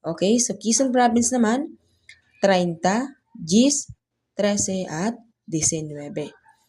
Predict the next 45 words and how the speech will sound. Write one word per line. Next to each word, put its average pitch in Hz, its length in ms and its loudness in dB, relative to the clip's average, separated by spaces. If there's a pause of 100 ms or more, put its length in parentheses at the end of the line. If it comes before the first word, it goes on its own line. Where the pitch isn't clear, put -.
(120)
So, 151 160 -2
next 226 180 4
natin, 269 300 0
guys, 247 240 4
dito 226 180 0
ay 208 160 4
yung 208 140 2
Pampanga. 185 680 -2 (380)
Meron 180 260 2
po 180 140 -2
tayong 175 240 0
sumada 165 320 -2
ng 160 160 -4
otso, 226 500 0 (220)
dieciséis, 208 640 0 (240)
cinco, 214 580 2
at 165 300 -4 (320)
baintitres. 156 800 0
Okay? 202 320 -4 (240)
So, - 160 0
dito 214 240 4
naman 226 160 4
po 220 80 0
sa 226 80 0
kabila 202 320 2
natin, 190 480 2
meron 175 240 0
po 175 80 0
tayong 170 240 2
sumada 165 400 0
sa - 80 -2
S 165 160 -2
T 240 320 0
L 240 160 4
ng 165 160 -2
Marikina. 170 640 0 (400)
So, 202 160 2
ang 208 80 2
Marikina 233 400 2
natin, 233 240 4
guys, 247 320 2
ay 170 160 0
treinta 185 320 0
y 180 80 0
cuatro 185 560 -2